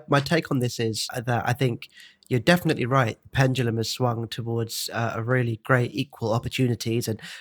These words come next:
trying to promote equal career progression. I think one thing that society hasn't done enough is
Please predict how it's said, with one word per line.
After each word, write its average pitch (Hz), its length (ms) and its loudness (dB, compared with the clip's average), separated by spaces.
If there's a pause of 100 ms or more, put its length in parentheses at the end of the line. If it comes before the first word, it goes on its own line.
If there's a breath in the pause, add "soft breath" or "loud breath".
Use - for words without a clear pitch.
(120)
trying 123 200 2
to - 80 -10
promote 123 320 2
equal 107 540 -4 (100)
career 135 260 4
progression. 113 520 -2 (320 loud breath)
I 143 80 4
think 190 220 2
one 165 280 2
thing 156 180 4
that - 300 -4
society 135 400 2
hasn't 147 300 2
done 110 160 2
enough 110 280 0
is 117 200 -2